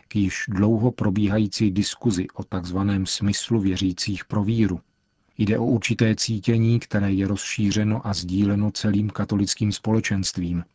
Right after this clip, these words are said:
Je důležitým zdrojem teologie,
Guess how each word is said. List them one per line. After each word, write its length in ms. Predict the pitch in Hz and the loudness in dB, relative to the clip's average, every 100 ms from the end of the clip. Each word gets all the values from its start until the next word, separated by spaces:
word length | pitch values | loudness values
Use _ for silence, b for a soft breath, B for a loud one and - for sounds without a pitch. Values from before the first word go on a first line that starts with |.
| _ _ _ B B B | _ _ _ B B B
Je 140 | 117 | 2
důležitým 640 | 98 107 117 110 117 127 120 | 4 4 4 2 2 4 2
zdrojem 480 | 98 107 107 110 98 | 2 2 4 2 2
teologie, 680 | 117 117 107 87 95 90 | 2 2 2 2 0 0